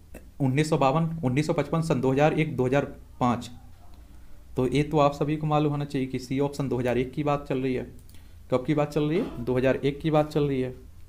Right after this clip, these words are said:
ये आपकी दो हज़ार एक की बात चल रही है। कब की चल रही है? दो हज़ार एक की बात चल रही है।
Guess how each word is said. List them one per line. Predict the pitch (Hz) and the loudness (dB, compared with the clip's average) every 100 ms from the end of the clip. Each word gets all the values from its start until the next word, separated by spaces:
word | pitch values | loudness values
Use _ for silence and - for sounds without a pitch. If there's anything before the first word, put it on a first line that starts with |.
| - - - - - - | -18 -20 -20 -20 -14 2
ये | 123 | 6
आपकी | 120 120 185 | 6 4 -2
दो | 220 131 | 0 2
हज़ार | 127 160 247 - - | 4 0 -2 -10 -2
एक | 135 135 | -2 0
की | 131 | 2
बात | 113 104 | 2 0
चल | 107 95 | -2 0
रही | 98 | -2
है। | 117 - - - - - - - - - - - - | -4 -8 -16 -18 -18 -16 -16 -18 -20 -20 -18 -4 0
कब | 120 | 4
की | 160 | 6
चल | 160 160 | 6 8
रही | 170 | 8
है? | 262 | 6
दो | 320 - 135 | 2 0 4
हज़ार | 135 147 | 6 6
एक | 147 127 131 | 6 2 4
की | 127 | 2
बात | 110 104 | 2 0
चल | 101 | -2
रही | 98 95 | -2 -2
है। | 107 | -4